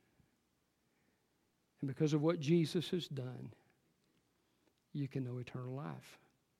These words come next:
You can have a relationship with God. All your sins can be wiped out, thrown into the sea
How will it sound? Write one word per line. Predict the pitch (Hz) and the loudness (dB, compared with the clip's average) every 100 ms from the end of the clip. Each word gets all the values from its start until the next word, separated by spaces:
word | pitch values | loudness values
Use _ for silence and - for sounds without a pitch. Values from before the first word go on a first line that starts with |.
| _ - | _ -4
You | 156 | -2
can | 147 | 0
have | 139 135 | -2 -2
a | |
relationship | 143 143 143 156 - 156 | 0 -2 -2 -4 -2 -4
with | 160 143 | -4 -2
God. | 170 147 127 - - - - - | -2 -2 -8 -12 -20 -20 -20 4
All | 170 196 | 10 12
your | 190 185 | 12 8
sins | - 233 196 147 | 6 4 6 6
can | - 151 | 4 4
be | 147 | 4
wiped | 151 160 156 202 | 2 0 -2 -4
out, | 185 147 - - _ _ _ _ _ _ _ | -4 -6 -12 -20 _ _ _ _ _ _ _
thrown | - 170 180 202 196 | 4 8 10 8 6
into | 175 147 135 | 4 2 0
the | 123 | -2
sea | - - 165 175 170 | -6 2 2 4 -2